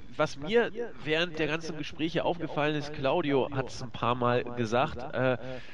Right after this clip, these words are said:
als er die, äh, T N A Aces and Eight Storyline reingebracht hatte. Es, es, es scheint ja immer so zu sein, und Brock Lesnar ist ja das leuchtende Beispiel überhaupt, die W W E,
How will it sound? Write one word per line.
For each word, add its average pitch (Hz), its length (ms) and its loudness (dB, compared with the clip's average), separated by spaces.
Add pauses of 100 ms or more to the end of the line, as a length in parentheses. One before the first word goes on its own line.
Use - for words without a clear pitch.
(140)
als 123 260 0
er 131 240 4
die, 131 520 0
äh, 123 500 2
T 131 160 -2
N 127 160 0
A 139 560 4
Aces 127 360 2
and 120 140 -2
Eight 143 220 2
Storyline 104 580 2
reingebracht 101 640 0
hatte. 101 200 -4
Es, - 160 -6
es, - 160 -6
es - 160 -6
scheint 131 380 -2
ja 156 80 4
immer 185 340 0
so 147 120 0
zu 151 220 -4
sein, 120 320 2
und 117 160 -6
Brock 110 200 2
Lesnar 127 280 4
ist 120 100 2
ja 113 60 -2
das 110 160 -2
leuchtende 127 400 0
Beispiel 120 360 0
überhaupt, 160 460 0
die 120 140 -4
W 127 140 -2
W 123 80 -2
E, 147 300 0